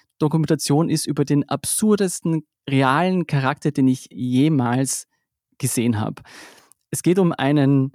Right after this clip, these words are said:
Zoobesitzer, der vor kurzem inhaftiert wurde, der Tiger großgezogen hat, gezüchtet hat, tausende Tiger, der gleichzeitig ein waffentragender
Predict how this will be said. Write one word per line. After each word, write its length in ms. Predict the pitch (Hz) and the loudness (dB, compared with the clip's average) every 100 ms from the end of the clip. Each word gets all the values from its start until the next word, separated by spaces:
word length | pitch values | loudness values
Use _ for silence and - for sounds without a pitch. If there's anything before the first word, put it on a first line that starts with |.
| _ _ - | _ _ -2
Zoobesitzer, 960 | 190 240 175 127 127 - 151 185 262 - | 2 2 2 0 0 -2 -2 0 -2 -2
der 380 | 147 143 139 131 - - | 0 2 2 -2 -6 -10
vor 180 | - 139 | -6 0
kurzem 360 | 185 - 175 | 0 0 -2
inhaftiert 600 | 151 143 143 - 208 202 | 0 2 0 0 -2 0
wurde, 300 | 123 123 160 247 - | 0 2 2 0 0
der 320 | 139 139 139 - - - _ - | 2 2 2 -2 -20 -20 _ -2
Tiger 380 | 220 220 147 | 2 4 2
großgezogen 800 | - 120 120 - 127 - 131 135 135 | 0 0 -2 -2 -6 -2 0 0 0
hat, 180 | 156 | -2
gezüchtet 520 | 147 127 170 - 160 147 | -2 0 -2 0 -2 -2
hat, 200 | 156 - _ - | -4 -6 _ -8
tausende 440 | - 151 160 151 139 | -2 0 0 -2 -2
Tiger, 420 | - 143 160 233 - - - - - _ _ _ _ - | -2 0 2 0 -6 -18 -18 -20 -20 _ _ _ _ -2
der 160 | 165 165 | 0 0
gleichzeitig 840 | 147 151 180 - 165 156 160 - | 0 0 0 0 0 2 -2 0
ein 340 | 139 151 147 - | 0 2 2 0
waffentragender 1600 | 127 139 175 - 185 165 - 127 131 160 170 151 156 151 151 | -2 -2 -2 -2 -2 -2 -6 -4 -2 0 0 2 2 2 0